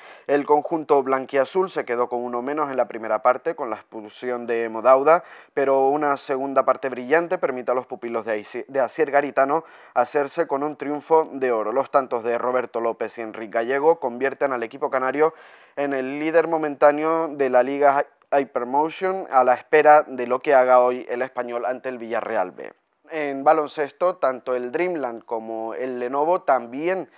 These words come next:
logran hacerse con una victoria de vital importancia en la Liga Endesa. El Dreamland Gran Canaria salvó un importante duelo de necesitados en su feudo ante un rocoso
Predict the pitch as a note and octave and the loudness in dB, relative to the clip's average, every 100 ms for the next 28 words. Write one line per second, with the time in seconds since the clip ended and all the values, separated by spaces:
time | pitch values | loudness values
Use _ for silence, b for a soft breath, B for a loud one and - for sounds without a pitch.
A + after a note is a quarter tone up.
0 | b b B2 C#3 C#3+ C3 A#2+ - C3 - | b b -2 0 0 -2 -6 -8 -8 -2
1 | D#3+ - E3+ A#2+ C#3 C3 B2+ A#2+ A2+ A2+ | -4 -2 -6 -6 -8 -8 -10 -12 -10 -10
2 | G#2+ A#2 - C#3 C3+ D3+ D3+ C3 A#2+ A2+ | -10 -12 -6 -4 0 0 0 -4 -8 -6
3 | - C#3+ E3 - F#3+ C#3 G#2+ B2 G#2+ - | 0 0 0 -10 -10 -10 -4 -4 -2 2
4 | D#3+ D3+ E3+ E3+ B B B B2 B2 A#2+ | 2 2 -2 -2 B B B -6 -2 -2
5 | B2+ B2+ B2+ - - B2+ A#2 G#2+ G2 A#2+ | 0 4 4 4 -2 -6 -6 -8 -6 -2
6 | G#2+ - C3 B2+ C3+ D3+ C3+ B2 A#2+ A#2 | -2 -2 -6 -4 -4 -2 0 -2 -4 0
7 | C3 D3 D3 E3+ E3+ C3+ B2 C3+ B2+ A#2 | 0 2 4 2 4 -2 0 -4 -4 -6
8 | A#2 A2 A#2+ - A2+ A#2+ B2 B2+ B2 A2+ | -8 -6 -6 -4 -4 0 2 2 2 -2
9 | A#2+ A#2 A#2 G#2+ A2 D#3 F3 B2 G#2+ A2+ | -6 -6 -12 -14 0 2 2 -2 -10 -10
10 | - B2+ C3+ D3 B2 B2 B2+ B2+ B2+ - | -6 -2 4 2 2 -6 -6 -4 -4 -2
11 | C#3 | -4